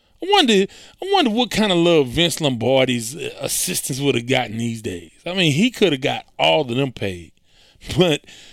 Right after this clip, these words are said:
he got another one paid. The special teams coach. You hired the special teams coach in New York. The special teams coach. This, this is what we doing.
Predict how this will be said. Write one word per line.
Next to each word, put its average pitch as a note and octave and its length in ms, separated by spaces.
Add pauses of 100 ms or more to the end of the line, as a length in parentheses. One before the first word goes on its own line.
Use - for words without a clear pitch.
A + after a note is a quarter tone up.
he D3 140
got F3+ 200
another A3+ 300
one F3 100
paid. F3 160
The E3+ 140
special G3+ 420
teams F3+ 320
coach. - 480 (560)
You F#3+ 160
hired F#3 320
the C3+ 60
special G3 420
teams D3+ 380
coach - 280
in C4 160
New C4+ 120
York. B3 340 (560)
The C#4 80
special G#3+ 420
teams D3+ 360
coach. - 480 (160)
This, E3 180
this G3+ 200
is B3+ 40
what C4+ 120
we B3 60
doing. B3+ 260